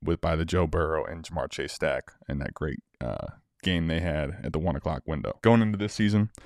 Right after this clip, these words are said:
<laughs> believed I was gonna have, you know, a cakewalk into the playoffs, for that to be dead wrong. So the team as a whole goes five and nine in the twenty-two season. Team as the twenty-two season finishes, Dak Prescott,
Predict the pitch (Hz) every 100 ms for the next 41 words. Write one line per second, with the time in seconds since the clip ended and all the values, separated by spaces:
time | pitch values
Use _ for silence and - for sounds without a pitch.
0 | - - _ - - 123 107 95 95 92
1 | 90 90 87 - - 87 87 - 90 90
2 | 92 87 80 87 87 85 - - - 95
3 | 92 80 80 80 82 - 80 - - -
4 | 98 - - 95 - 135 110 104 101 95
5 | 101 95 87 82 _ 82 85 - 95 113
6 | 123 104 87 80 71 67 - - 73 -
7 | 95 90 80 - - - _ - 123 127
8 | 120 104 107 107 - - 107 101 101 101
9 | 98 85 73 69 82 - 95 98 123 101
10 | 95 - 92